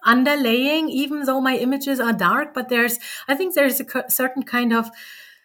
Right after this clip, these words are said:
magic and mystery around it. So, so, I mean, like, for me, it's, it's all about everyday magic in a way that I want to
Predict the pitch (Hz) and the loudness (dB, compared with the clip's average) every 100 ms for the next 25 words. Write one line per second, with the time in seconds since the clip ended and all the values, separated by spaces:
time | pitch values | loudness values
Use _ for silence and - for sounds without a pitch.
0 | _ 233 262 233 240 233 208 247 - 254 | _ 2 2 2 0 4 4 4 2 -2
1 | 262 262 247 226 233 254 254 254 254 214 | -2 0 2 2 4 4 2 2 0 2
2 | 208 208 214 208 214 - _ - 226 240 | 2 2 2 2 0 -6 _ 0 2 2
3 | 226 262 247 311 233 214 - _ _ - | 0 2 2 4 2 0 -8 _ _ -12
4 | - - 233 233 202 202 208 208 - - | -8 0 2 2 4 4 4 0 -14 -20
5 | _ 196 202 220 208 196 196 175 180 185 | _ 0 2 2 4 2 2 0 -2 0
6 | 277 302 - - _ _ 220 240 233 233 | -2 -2 -8 -20 _ _ -2 -2 -2 -2
7 | 247 277 277 - 220 220 214 208 226 226 | -2 -2 -6 -4 0 2 2 4 2 2
8 | 226 214 208 202 | 0 0 0 -2